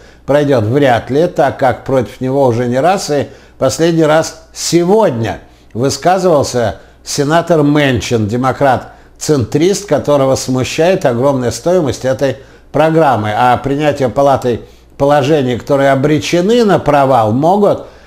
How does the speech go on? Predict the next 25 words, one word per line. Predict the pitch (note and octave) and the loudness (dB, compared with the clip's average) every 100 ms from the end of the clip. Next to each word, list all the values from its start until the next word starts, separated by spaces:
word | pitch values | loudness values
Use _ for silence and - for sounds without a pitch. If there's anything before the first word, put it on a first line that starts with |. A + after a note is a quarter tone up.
| - | -8
рейтинг | B2 D#3+ F#3 C3 C#3 B2 | 0 2 2 0 0 -2
демократов | C3 C#3+ C#3+ D3+ B2 - A#2+ | 0 0 0 2 0 0 -4
не | B2+ C3+ | -2 -2
только | F#3 F3+ D#3 | 0 0 0
не | D3 C#3+ | 0 0
поднять, | - C#3+ B2+ A2 A2 D3 F#3+ D#3 | 2 0 0 0 0 0 -2 -2
но | C3+ D3 | -2 0
и | F3+ | 0
произвести | F3+ D#3 B2+ A#2 C3 A2+ - D3 E3+ - - - | 0 0 0 0 -2 -4 -4 -2 -4 -6 -20 -4
обратное | A2+ C#3 E3 G#3+ F#3 C#3 A#2 | 0 2 2 2 0 0 2
воздействие. | A2 A2+ G2 A#2+ F2+ - G#2 G#2 | 2 2 0 -2 -2 -4 -6 -4
Но | A#2+ F3 | -2 0
некоторые | F3 D#3+ D#3+ D#3 C3 | 0 0 0 0 0
демократы | A2 A#2+ A2+ C3 D3+ C#3 | 0 -2 -2 0 -2 -2
сейчас | A#2 - B2+ | -6 -2 -2
близки | G#2+ A#2+ B2 - C3+ G#2+ - - - | -2 -4 -6 -4 -4 -4 -8 -20 -14
даже, | G#2 C3+ B2 B2+ G#2+ - - | -4 0 0 -2 -4 -12 -10
наверное, | B2 C#3 C#3 C#3 | -4 -2 0 -4
к | - | -8
панике, | - E3 C#3+ C3 C3 D#3 G3+ G3 | -4 0 2 2 0 0 -2 0
которая | D#3 C3+ D3+ C#3+ C3 | 0 0 0 0 0
способствует | - C3+ B2 D#3+ F#3 F3+ F#3 D#3+ A2+ | -2 -2 -2 0 -2 -2 0 0 0
нелогичным | C#3+ C3+ C3 A2+ B2 B2+ - D3+ D3+ - - - | -2 0 0 0 -2 -4 -6 -6 -6 -8 -20 -18
метаниям. | - B2 D3 - C#3 G#2+ F2 D2 - - | -6 -2 -2 2 2 0 -4 -12 -18 -8
Также | - F3+ C3+ A#2+ G2+ | 0 0 0 -2 -2